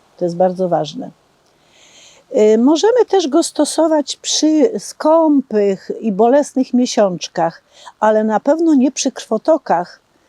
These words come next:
no bo właśnie on wzbudza wydzielanie krwi.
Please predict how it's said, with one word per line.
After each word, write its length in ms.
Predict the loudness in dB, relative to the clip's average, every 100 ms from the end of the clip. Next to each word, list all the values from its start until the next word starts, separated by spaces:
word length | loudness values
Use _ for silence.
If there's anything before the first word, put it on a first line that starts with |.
| _
no 80 | -4
bo 140 | -2 0
właśnie 420 | 0 -2 -2 -2
on 120 | -2
wzbudza 640 | -4 -4 -4 0 0 0 -4 -14
wydzielanie 800 | -6 -4 0 0 2 0 -6 -10 -14
krwi. 400 | -4 0 0